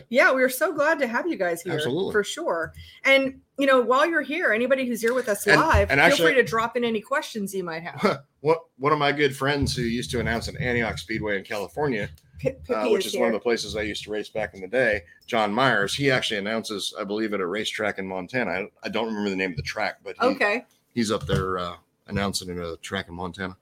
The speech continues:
Speaker 1: And Pippi
Speaker 2: Oh, he's
Speaker 1: decided
Speaker 2: living
Speaker 1: to
Speaker 2: there now, of course,
Speaker 1: Right,
Speaker 2: but
Speaker 1: yeah.
Speaker 2: and he actually came down for my induction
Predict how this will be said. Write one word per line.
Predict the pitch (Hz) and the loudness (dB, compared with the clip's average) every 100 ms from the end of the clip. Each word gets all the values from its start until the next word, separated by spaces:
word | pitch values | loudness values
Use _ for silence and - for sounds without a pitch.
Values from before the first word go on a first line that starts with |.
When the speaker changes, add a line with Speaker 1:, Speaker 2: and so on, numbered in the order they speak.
| _ - | _ 2
Speaker 1:
And | 240 | 2
Pippi | 247 277 | 4 4
Speaker 2:
Oh, | 165 | 8
he's | 156 | 10
Speaker 1:
decided | 165 180 | 10 12
Speaker 2:
living | 226 104 | 10 8
Speaker 1:
to | |
Speaker 2:
there | 90 87 | 2 0
now, | 80 80 | 0 -2
of | 78 | -6
course, | - 87 | -6 4
Speaker 1:
Right, | 269 202 | 6 6
Speaker 2:
but | - - | 2 0
Speaker 1:
yeah. | 208 - - - - - | 0 -2 -12 -18 -10 0
Speaker 2:
and | 110 | 8
he | 135 | 8
actually | 127 120 | 8 4
came | 127 117 | 4 4
down | 110 110 | 6 2
for | 113 | 0
my | 104 95 | 0 0
induction | 95 113 - 95 | 0 -4 -6 -10